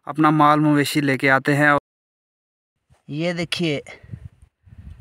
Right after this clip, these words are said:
जो सामने धार दिख रही है ये है मंधार, और छोटा सा मंदिर आपको नज़र आ रहा होगा जो बिल्कुल इस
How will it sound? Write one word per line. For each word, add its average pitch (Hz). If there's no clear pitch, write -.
जो 156
सामने 202
धार 160
दिख 160
रही 170
है 160
ये 160
है 147
मंधार, 156
और 151
छोटा 196
सा 185
मंदिर 165
आपको 151
नज़र 143
आ 143
रहा 135
होगा 127
जो 139
बिल्कुल 156
इस 147